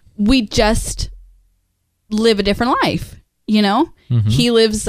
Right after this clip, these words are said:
Speaker 1: a life that he uses his gifts and talents that God gave him in, in a different way. And, um, well, in the same way, but you know what I mean.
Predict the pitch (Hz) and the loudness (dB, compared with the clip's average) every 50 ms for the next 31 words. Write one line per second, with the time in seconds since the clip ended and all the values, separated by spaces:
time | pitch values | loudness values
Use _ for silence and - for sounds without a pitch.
0 | - - 214 202 196 165 147 185 233 262 - - 185 180 196 180 175 185 190 - | -4 -2 -2 0 2 2 2 0 0 -2 -6 -10 -6 -2 0 0 0 0 -2 -4
1 | - - - - _ _ _ _ _ _ _ _ _ _ _ _ _ _ - - | -8 -14 -18 -18 _ _ _ _ _ _ _ _ _ _ _ _ _ _ -8 -4
2 | - 240 214 196 208 208 208 240 240 - 240 254 226 - - 202 185 - - 220 | -2 -2 -2 0 -2 -2 -2 -2 -2 -2 -2 -2 -2 -2 -4 -4 -4 -2 -2 -2
3 | 202 - 196 175 175 175 180 - - - 190 - - - 170 165 160 160 - 156 | 0 0 2 2 2 2 0 -2 -4 -4 -6 -4 -4 -4 -4 -4 -4 -4 -4 -4
4 | 139 151 - - 180 180 190 233 269 - - - - - _ _ _ - 233 240 | -4 -4 -4 -2 -2 0 0 0 -2 -4 -8 -18 -20 -20 _ _ _ -2 -2 0
5 | 240 240 - 247 254 262 262 233 277 269 302 277 - 254 302 359 320 196 143 135 | 0 0 -2 -2 -2 0 0 0 -2 -2 -2 -2 0 0 2 2 2 2 0 -2
6 | 143 190 202 - - 220 233 240 233 226 214 208 214 - - 202 185 - - 185 | -4 -6 -8 -6 -4 -2 0 0 0 0 -2 -4 -4 -4 -4 -4 -4 -2 -2 -2
7 | 180 175 185 202 - - 185 175 170 - - 220 196 165 139 123 156 175 202 202 | -2 -2 -4 -6 -8 -6 -6 -4 -4 -4 -4 -2 -2 -2 -4 -4 -4 -2 -2 -2
8 | 180 - - _ _ _ _ _ _ 220 214 214 202 180 165 160 160 165 175 160 | -2 -2 -4 _ _ _ _ _ _ 0 2 2 2 2 2 2 2 0 0 0
9 | - | -2